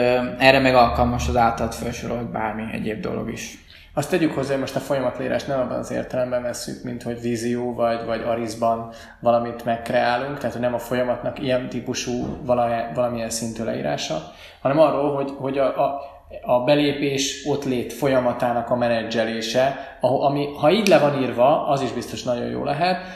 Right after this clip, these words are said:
Speaker 2: de tulajdonképpen erre alkalmas lehet egy Trello is, vagy egy Redmine, vagy bármilyen más olyan program, ami feladatmenedzsmenttel foglalkozik.
Speaker 1: Igen, tehát mi hiszünk ezekbe a-, az online rendszerekbe, használjuk is őket. Amit mi tudunk javasolni egyébként, az például a Trello meg a Redmine.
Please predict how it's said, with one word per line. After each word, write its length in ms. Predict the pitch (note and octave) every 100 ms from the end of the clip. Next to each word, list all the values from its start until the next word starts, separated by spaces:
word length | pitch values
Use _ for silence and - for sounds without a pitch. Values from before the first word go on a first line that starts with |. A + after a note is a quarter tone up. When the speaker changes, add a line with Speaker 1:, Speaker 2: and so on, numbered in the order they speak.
| -
Speaker 2:
de 160 | - C#3
tulajdonképpen 500 | E3+ D#3 D3+ C#3+ C#3
erre 260 | C3+ C3 C3
alkalmas 540 | C3+ B2+ B2 A#2+ -
lehet 260 | A#2+ A#2 A#2+
egy 140 | A#2
Trello 440 | B2+ B2 A#2+ A#2
is, 200 | A#2 A2+
vagy 160 | - A2+
egy 120 | A#2+
Redmine, 360 | A#2 A#2 A#2 A#2
vagy 140 | A#2+
bármilyen 400 | A#2+ A#2+ A#2+ A2+
más 340 | A2+ A2+ A2+ A#2+
olyan 200 | A2+ G#2+
program, 340 | A#2+ A#2 A#2
ami 200 | A#2 A#2
feladatmenedzsmenttel 1040 | - A#2 A2 G#2 A2 G#2+ A2 A2+ A2+ A#2+
foglalkozik. 340 | - B2 - B2+
Speaker 1:
Igen, 320 | A#2 A#2 A#2
tehát 160 | D3 D#3
mi 80 |
hiszünk 320 | F3+ G3+ D#3 C#3+
ezekbe 360 | C#3 C3+ C3
a-, 440 | B2+ B2+ B2 B2 -
az 100 | C3+
online 320 | C3 B2 A#2
rendszerekbe, 520 | A#2+ B2+ - D#3 C#3+
használjuk 460 | A2 - B2+ B2+ C#3+
is 180 | -
őket. 540 | D3 D3 E3+ F3 - - - - - -
Amit 280 | D#3 D#3+ D#3
mi 60 |
tudunk 300 | C#3+ D3 C3
javasolni 540 | C3+ B2+ B2 C3 B2 B2
egyébként, 360 | A#2+ B2 A#2+
az 160 | A#2 A#2
például 300 | B2+ B2 A#2
a 80 | A#2
Trello 380 | - A#2 A#2 A#2
meg 180 | A2+
a 40 | A#2
Redmine. 600 | A#2+ A#2 B2 C3+ E3